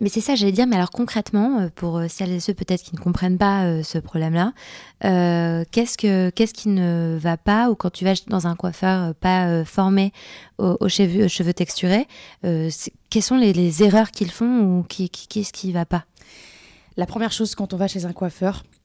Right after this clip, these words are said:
Speaker 2: euh, on va dire, euh, classique, j'ai pas le terme, mais on va
Speaker 1: Mm.
Speaker 2: dire classique,
Speaker 1: Ouais.
Speaker 2: eh bien, la première chose, soit ils sont frontales et ils vont dire vraiment, euh, première chose, « Désolé, on coiffe pas ce type de cheveux. » Euh,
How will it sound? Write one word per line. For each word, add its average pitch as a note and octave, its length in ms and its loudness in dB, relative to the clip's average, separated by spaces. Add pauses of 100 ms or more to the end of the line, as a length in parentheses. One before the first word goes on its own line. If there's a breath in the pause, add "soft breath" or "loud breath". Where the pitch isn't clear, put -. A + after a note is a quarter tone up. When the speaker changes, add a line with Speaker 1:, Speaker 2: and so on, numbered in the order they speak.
(300)
Speaker 2:
euh, D#3+ 720 -6 (160)
on F3+ 60 -10
va D#3 120 -10
dire, D#3 260 -8
euh, C#3+ 220 -12 (220)
classique, - 800 -12 (240)
j'ai E3 220 -12
pas F#3 160 -10
le F3+ 100 -8
terme, E3+ 300 -12 (260)
mais E3+ 140 -12
on G#3 40 0
va F#3+ 100 0
Speaker 1:
Mm. - 20 -4
Speaker 2:
dire F3 200 -8
classique, F3+ 360 -8
Speaker 1:
Ouais. F#3 160 0 (400 loud breath)
Speaker 2:
eh G#3 40 0
bien, G3 120 4
la G3+ 80 2
première G#3 260 0
chose, C4 320 2
soit - 400 0
ils F4 60 2
sont C#4+ 140 -2
frontales A#3+ 440 -2
et - 100 -6
ils F#3+ 140 -2
vont F#3+ 140 -4
dire F#3 180 -4
vraiment, F3+ 460 -4
euh, D#3+ 80 -8 (340)
première G3 240 -6
chose, « G3 360 -6
Désolé, G3 280 -2
on G#3 60 -4
coiffe - 180 -8
pas G3 140 -8
ce - 100 -10
type - 160 -18
de E3+ 60 -8
cheveux. » A3 200 -14 (1300 loud breath)
Euh, F3 1080 -4